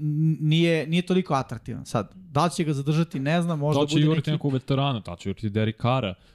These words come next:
Speaker 2: mislim, da li će juriti, ne lupam, Brady-a, koga god, Jimmy Garoppolo.
Speaker 1: Da.
Speaker 2: Nije da
Speaker 1: Mada
Speaker 2: nemaš opcije.
Speaker 1: Tako je,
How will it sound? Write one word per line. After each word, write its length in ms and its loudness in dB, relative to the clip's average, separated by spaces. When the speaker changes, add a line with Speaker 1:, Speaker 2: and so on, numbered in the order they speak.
Speaker 2:
mislim, 280 -10
da 80 0
li 80 -2
će 140 0
juriti, 360 0
ne 120 -4
lupam, 400 -2
Brady-a, 480 0
koga 300 -4
god, 280 2
Jimmy 280 0
Garoppolo. 580 -2
Speaker 1:
Da. 360 2
Speaker 2:
Nije 160 4
da 60 4
Speaker 1:
Mada 140 6
Speaker 2:
nemaš 300 2
opcije. 360 -6
Speaker 1:
Tako 340 2
je, 120 -2